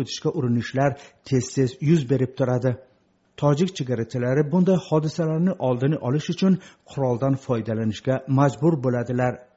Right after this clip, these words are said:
dedi Ulug'xo'jayev. Rasmiy ma'lumotlarga ko'ra, yarim oy oldin ayni shu viloyatdagi chegara chizig'ida chegarani kesib o'tishga uringan bir afg'on vatandoshi tojik chegarachilari tomonidan otib o'ldirilgan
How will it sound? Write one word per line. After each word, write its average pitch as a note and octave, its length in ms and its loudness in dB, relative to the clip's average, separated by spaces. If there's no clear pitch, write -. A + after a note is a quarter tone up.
dedi B2+ 160 0
Ulug'xo'jayev. B2+ 760 -2
Rasmiy D#3+ 380 2
ma'lumotlarga A#2+ 720 -2
ko'ra, E3+ 260 2
yarim D3+ 280 2
oy C3+ 140 -2
oldin A2 280 0
ayni E3+ 340 4
shu - 160 -2
viloyatdagi C3 640 0
chegara C3+ 400 0
chizig'ida A#2 440 -2
chegarani D#3+ 440 2
kesib D#3+ 300 -2
o'tishga D3+ 300 -2
uringan C3+ 440 2
bir - 100 4
afg'on C3 320 -2
vatandoshi A#2 580 0
tojik F3+ 320 4
chegarachilari E3 680 -2
tomonidan B2 480 -2
otib B2 260 -4
o'ldirilgan C#3 540 2